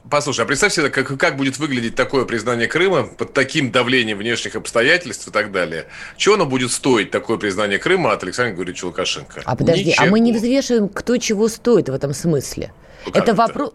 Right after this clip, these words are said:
Speaker 2: понимаешь, это вопрос, коль уж просишь помощи, мы не против помочь. Пов-, ты правильно сказал, белорусский народ не чужой народ Российской Федерации. Но давайте так, у каждой страны свои интересы, и в интересах нашей страны, чтобы Крым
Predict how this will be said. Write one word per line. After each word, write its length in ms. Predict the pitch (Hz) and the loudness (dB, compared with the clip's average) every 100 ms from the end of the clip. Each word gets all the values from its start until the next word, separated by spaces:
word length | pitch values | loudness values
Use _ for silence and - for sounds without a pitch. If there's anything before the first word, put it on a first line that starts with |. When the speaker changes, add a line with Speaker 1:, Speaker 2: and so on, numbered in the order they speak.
| - | -6
Speaker 2:
понимаешь, 240 | 202 247 370 - | 0 0 0 0
это 260 | 247 240 196 | 0 2 2
вопрос, 600 | 196 202 - 294 370 - - - - | 2 0 0 2 2 -2 -10 -8 2
коль 240 | 294 226 | 4 6
уж 260 | 165 - - - - - - | 4 0 -8 -18 -20 -6 2
просишь 460 | 233 190 127 - | 4 2 -2 -10
помощи, 420 | - 214 269 233 | 2 4 4 2
мы 140 | 139 185 | 2 2
не 100 | 196 | 2
против 380 | 185 208 208 - | 2 2 2 0
помочь. 420 | 185 185 196 - | 0 2 0 -2
Пов-, 140 | 143 - | -6 -2
ты 120 | 165 | 0
правильно 320 | - 208 214 | 4 2 0
сказал, 400 | - 170 143 117 - - | -2 0 0 -2 -6 -2
белорусский 500 | 175 156 208 - 190 | 2 4 2 0 2
народ 360 | 180 208 226 | 2 2 2
не 120 | 190 185 | 0 0
чужой 420 | 180 143 180 214 | 0 2 4 6
народ 340 | 170 190 139 | 4 2 2
Российской 480 | 135 143 196 - 131 | -2 0 0 0 -2
Федерации. 680 | 147 131 190 151 - - - - - | 0 2 4 4 0 -10 -12 -12 -6
Но 80 | 147 | -2
давайте 340 | 147 247 320 - | 2 2 2 0
так, 240 | 156 - | 0 0
у 60 | 147 | 0
каждой 340 | 226 180 123 | 0 0 -4
страны 360 | - 165 160 127 | 0 2 2 -2
свои 340 | 127 175 165 | 2 2 2
интересы, 640 | - 160 180 143 - - 214 - - - | 0 2 4 2 0 -4 -8 -10 -16 0
и 80 | 247 | 4
в 80 | 254 | 4
интересах 520 | - 247 208 147 135 | 4 4 2 0 -2
нашей 300 | 185 156 123 | 0 0 -4
страны, 520 | - 165 160 135 180 - - | 0 2 2 -2 -6 -12 -18
чтобы 340 | - 220 180 170 - | -2 2 2 0 -2
Крым 340 | - 196 294 | 0 4 4